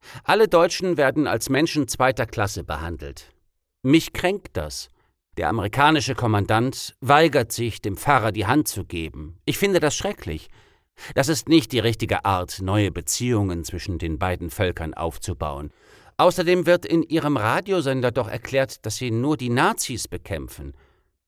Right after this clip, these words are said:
Warum behandeln sie uns dann alle gleich? Abschließend meinte Pfarrer Wirz, dass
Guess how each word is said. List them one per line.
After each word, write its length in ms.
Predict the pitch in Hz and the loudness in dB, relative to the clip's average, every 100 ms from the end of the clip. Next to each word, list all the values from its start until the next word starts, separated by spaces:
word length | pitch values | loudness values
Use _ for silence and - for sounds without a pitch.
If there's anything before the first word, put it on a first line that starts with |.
| _ | _
Warum 360 | - 170 214 226 | 2 4 4 4
behandeln 500 | 170 139 147 143 123 | 2 0 0 0 -2
sie 120 | 117 | -2
uns 180 | 120 113 | -4 -2
dann 200 | 117 92 | -2 -2
alle 180 | 101 95 | -2 -4
gleich? 540 | 127 151 80 - - _ _ _ _ _ _ _ _ _ _ - | -2 -2 -4 -8 -18 _ _ _ _ _ _ _ _ _ _ 0
Abschließend 720 | 139 - 156 143 175 180 - | 0 2 -2 -2 -2 -4 -2
meinte 340 | 151 160 165 | 0 0 0
Pfarrer 440 | 156 160 151 147 117 | -4 0 2 4 2
Wirz, 340 | 123 156 - | 0 -2 -6
dass 400 | - 123 - - | -6 -4 -4 -6